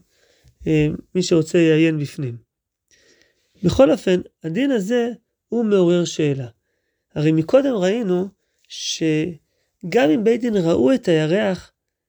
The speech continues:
אה, בזמן, אבל הם לא הספיקו להגיד מקודש החודש עד שחשיכה,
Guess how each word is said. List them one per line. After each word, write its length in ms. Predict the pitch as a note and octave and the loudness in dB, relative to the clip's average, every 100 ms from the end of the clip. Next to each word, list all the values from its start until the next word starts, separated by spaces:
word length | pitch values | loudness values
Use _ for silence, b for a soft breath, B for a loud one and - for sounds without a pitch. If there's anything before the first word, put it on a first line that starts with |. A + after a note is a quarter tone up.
| _ _ _ - | _ _ _ -4
אה, 300 | D#3 D3+ D#3 F3+ - D#3 | -2 0 0 -2 -4 0
בזמן, 500 | D3 D3+ G#3+ G#3+ F#3 - | 0 2 0 0 -2 -2
אבל 200 | D3+ D#3 | 0 2
הם 140 | E3 | 2
לא 100 | A#3 | 2
הספיקו 680 | A#3 - - - B3 - F3 | 0 -6 -14 -8 -8 -2 -2
להגיד 360 | D#3 D3+ G#3+ | 0 -2 -2
מקודש 540 | F3+ E3+ F3+ F3+ G3 F3 | -4 -4 0 0 0 -4
החודש 520 | - G3+ D#3+ D3+ - _ _ _ _ | -6 -2 -2 -4 -6 _ _ _ _
עד 160 | G3 G#3 | -6 -2
שחשיכה, 680 | G3 F3+ D#3+ D#3 - A#3+ | -2 -2 -4 -4 -2 -2